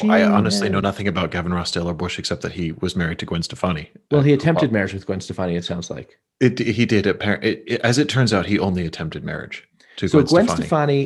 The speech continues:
Speaker 2: is, uh, Gwen Stefani, for those of you who, I don't know. Gwen Stefani.
Speaker 1: I don't know what to call you if you don't know who Gwen
Speaker 2: Who don't
Speaker 1: Stefani
Speaker 2: know who
Speaker 1: is.
Speaker 2: Gwen Stefani is. Uh, you know, Gwen Stefani is the former lead singer of, um, No Doubt, who became,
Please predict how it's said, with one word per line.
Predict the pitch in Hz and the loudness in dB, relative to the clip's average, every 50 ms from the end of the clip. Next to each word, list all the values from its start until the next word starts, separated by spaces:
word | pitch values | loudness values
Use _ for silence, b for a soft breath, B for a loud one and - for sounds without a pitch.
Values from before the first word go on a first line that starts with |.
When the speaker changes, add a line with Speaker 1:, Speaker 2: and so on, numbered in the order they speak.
| - | 0
Speaker 2:
is, | - 117 113 113 110 110 | 2 4 4 4 4 4
uh, | 110 98 95 - | 2 0 0 0
Gwen | 110 - 143 156 151 | 2 2 2 2 2
Stefani, | - 139 127 120 113 | 2 0 0 0 0
for | - 117 | 0 2
those | 107 110 110 110 | 2 2 2 2
of | - 110 | 0 -2
you | 107 | -2
who, | 104 107 98 98 95 - 98 92 - _ _ _ _ _ _ _ B B B B B B B B B B B B B B B B B B B B - | 0 0 -2 -2 -4 -8 -12 -18 -20 _ _ _ _ _ _ _ B B B B B B B B B B B B B B B B B B B B -6
I | 110 | -4
don't | 104 123 147 | -4 -4 -2
know. | 139 104 85 82 85 - | -4 -4 -4 -6 -8 -2
Gwen | - 151 160 156 | 0 0 0 0
Stefani. | - - - 156 127 - | -4 -4 -4 -2 -4 -4
Speaker 1:
I | |
don't | - - 135 131 | -2 -2 0 2
know | 135 - | 2 4
what | 156 143 135 131 | 4 4 4 4
to | 139 127 | 2 2
call | - 131 113 113 | 4 2 4 4
you | 110 107 107 110 | 4 6 6 4
if | 110 - | 4 4
you | 123 | 2
don't | 110 113 107 | 2 2 2
know | 101 104 | 0 0
who | 101 107 | -2 0
Gwen | 101 - 113 113 | 0 2 4 6
Speaker 2:
Who | 147 | 6
don't | 165 151 | 6 6
Speaker 1:
Stefani | 156 156 156 | 6 6 6
Speaker 2:
know | 151 170 170 | 6 6 6
who | 156 | 6
Speaker 1:
is. | 143 139 | 4 4
Speaker 2:
Gwen | 147 147 143 | 2 2 2
Stefani | 143 - 123 - 147 139 139 139 123 110 98 | 0 -2 -4 -2 -2 0 0 0 0 0 0
is. | 95 92 92 98 - - | 0 0 -2 -4 -4 -4
Uh, | - 107 101 - | -4 -2 -2 0
you | 131 139 | 2 2
know, | 131 139 | 2 2
Gwen | 131 127 135 135 | 2 0 0 0
Stefani | - - 147 - 127 127 127 | -2 -4 -2 -2 -2 0 0
is | 113 110 - | -2 -2 -2
the | 120 110 | -4 -4
former | - - 113 107 110 107 107 104 - - | -2 -2 0 0 0 0 -2 -2 -2 -2
lead | 104 101 101 98 | -2 -2 -2 -2
singer | - - 104 101 101 90 | -2 -4 -2 -2 -2 -4
of, | - - 90 92 92 92 | -4 -4 -4 -4 -4 -4
um, | 87 90 92 95 90 - - _ _ | -6 -6 -6 -6 -8 -10 -12 _ _
No | - 98 104 107 101 95 95 | -6 -2 0 2 2 2 2
Doubt, | - 131 131 127 127 123 123 127 127 | 2 2 2 4 4 2 2 0 -2
who | - - 110 98 | -2 -2 -2 -2
became, | 92 90 85 - 98 95 95 90 92 95 | -2 -4 -4 -4 -4 -4 -2 -4 -6 -6